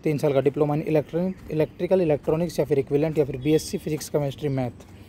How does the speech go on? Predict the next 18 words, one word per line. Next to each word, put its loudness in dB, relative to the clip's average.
बाकी 0
criteria 4
same 0
है, 0
जो 0
रिलैक्सेशन 0
as -6
per -4
government 0
norms -2
है 2
एज 0
के -8
लिए 2
वो 4
भी -4
मान्य 0
रहेंगे। -2